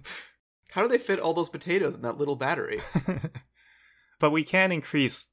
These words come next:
Speaker 1: the energy output of a potato, actually. So there's a study in twenty ten by researchers at the,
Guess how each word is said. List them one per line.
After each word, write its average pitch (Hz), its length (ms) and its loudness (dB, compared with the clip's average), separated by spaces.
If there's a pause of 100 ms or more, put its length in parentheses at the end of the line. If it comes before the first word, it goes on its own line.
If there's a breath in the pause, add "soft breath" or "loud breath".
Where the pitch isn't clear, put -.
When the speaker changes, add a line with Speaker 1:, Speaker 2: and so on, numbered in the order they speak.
(160)
Speaker 1:
the 110 420 2
energy 113 360 0
output 107 320 -4
of 113 160 0
a 107 40 -4
potato, 107 440 -2
actually. 95 480 -8 (320 loud breath)
So 127 80 0
there's 117 160 0
a 113 60 -2
study 143 280 0
in 120 140 0
twenty 120 260 -2
ten 101 560 -2 (320)
by 104 80 2
researchers 113 640 0
at 107 160 0
the, 101 120 -6